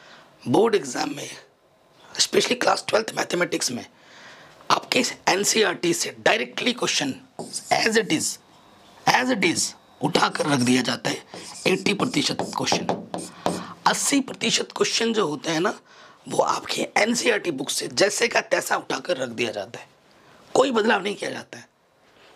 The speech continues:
ठीक है। तो सबसे म-, मस्त किताब जो है जिससे paper बनता है वो आपकी एनसीईआरटी है। चाहे ये हिंदी मीडियम का बच्चा देख रहा हो या सीबीएसई बोर्ड का देख रहा हो, सभी स्टेट बोर्ड, यूपी, बिहार,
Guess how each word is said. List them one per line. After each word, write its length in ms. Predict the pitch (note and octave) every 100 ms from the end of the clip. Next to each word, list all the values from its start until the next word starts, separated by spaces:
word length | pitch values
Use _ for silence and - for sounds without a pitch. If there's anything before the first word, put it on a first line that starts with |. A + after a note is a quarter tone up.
| - - -
ठीक 120 | F3+
है। 200 | A3+ - - -
तो 80 | -
सबसे 400 | - - - B2 -
म-, 340 | A#2+ A#2 A#2 - B2+
मस्त 420 | A#2+ - - -
किताब 320 | G3+ - F3
जो 120 | D3+
है 140 | E3+ G3 - _ - -
जिससे 260 | D3+ -
paper 280 | - F3 -
बनता 280 | C#3 D#3 C3+
है 60 | -
वो 120 | D3
आपकी 220 | - D3
एनसीईआरटी 500 | A#2 G#2+ B2 A2 A#2
है। 180 | A#2+ - - - - -
चाहे 200 | - E3+
ये 200 | F3+ G3 - - -
हिंदी 200 | F3+ A#3+
मीडियम 280 | A#3 A3+
का 80 | A3+
बच्चा 240 | G#3 - F#3+
देख 160 | F#3+
रहा 100 | G3+
हो 60 | G#3+
या 100 | A3
सीबीएसई 400 | - E3+ F3 -
बोर्ड 180 | D3 A3+
का 100 | B2
देख 140 | G#2+
रहा 100 | G#2
हो, 100 | - - - - -
सभी 280 | - G#3+ A3
स्टेट 240 | - F#3+
बोर्ड, 200 | C#3+ B2+
यूपी, 340 | B2+ D#3+ E3 E3
बिहार, 480 | C3+ C3+ C#3+ -